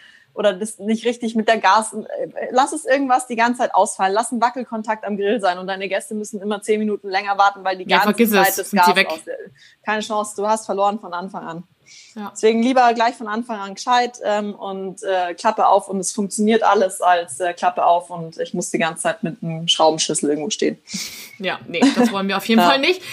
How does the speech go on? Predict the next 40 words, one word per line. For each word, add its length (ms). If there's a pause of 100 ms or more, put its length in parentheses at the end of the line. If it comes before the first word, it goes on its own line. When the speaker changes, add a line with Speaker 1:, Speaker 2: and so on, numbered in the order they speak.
(140)
Speaker 2:
Aber 180
ich 100
werde 180
auf 80
jeden 160
Fall, 240
ähm, 400
deinen 200
Kontakt 360
verlinken 560
zum 160
Thema 300
Innenausbau 880
und, 360
ähm, 160
Speaker 1:
Ja. 220
Speaker 2:
Komplettkauf. 960 (460)
Das, 200
glaub 140
ich, 100
macht 240
Sinn, 220
sich 120
da 140
wirklich 220
an 60
den 100
Spezialisten 580
zu 160
wenden. 280
Den 160
werde 140
ich 80
dann 140
auch 40
Speaker 1:
Ja. 340
Speaker 2:
dementsprechend 800
nochmal 320
Speaker 1:
Also, 100
Speaker 2:
verlinken. 840